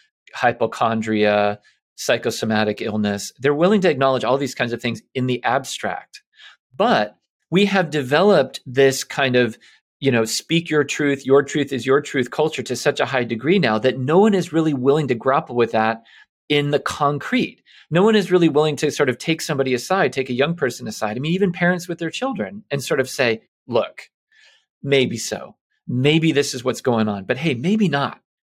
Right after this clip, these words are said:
Why don't we kinda, like, go down a, a different road for a while and see if maybe it isn't? Um, because it'll be a lot better in the long run if it isn't. Um,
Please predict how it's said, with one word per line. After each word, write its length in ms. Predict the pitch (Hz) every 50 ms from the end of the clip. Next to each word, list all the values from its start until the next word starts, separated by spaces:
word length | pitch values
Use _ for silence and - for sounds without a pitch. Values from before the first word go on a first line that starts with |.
| _ _ -
Why 120 | 170 208
don't 160 | 262 294 262
we 100 | 220 208
kinda, 260 | 180 - 196 202 185
like, 180 | 170 151 131 113
go 180 | - 147 160 160
down 400 | 160 160 156 147 143 131 127 131
a, 40 | - -
a 40 | 151
different 340 | 123 143 175 175 175 165 127
road 220 | 127 131 131 127
for 140 | - - 127
a 80 | 117 113
while 420 | 117 117 117 113 113 113 110 110 - - _ -
and 120 | - 139 123
see 200 | - - 160 143
if 120 | 135 -
maybe 280 | 127 131 131 127 123 113
it 80 | 104
isn't? 420 | 113 127 123 104 92 85 - _ _ _ _ _ _ _ _ _ _ _ _ -
Um, 220 | - 139 131 123 117
because 280 | 139 139 - 170 135
it'll 140 | 156 151 151
be 80 | 139 151
a 60 | 143
lot 200 | 151 165 160 127
better 200 | 151 147 135 131
in 80 | 123
the 100 | 120 120
long 200 | 117 117 113 113
run 140 | 107 104 101
if 140 | 101 90 -
it 80 | 110 101
isn't. 260 | 104 90 92 82 - _ _ _ _ - - - - - - _ _ _ _ -
Um, 400 | 123 120 117 113 110 107 110 113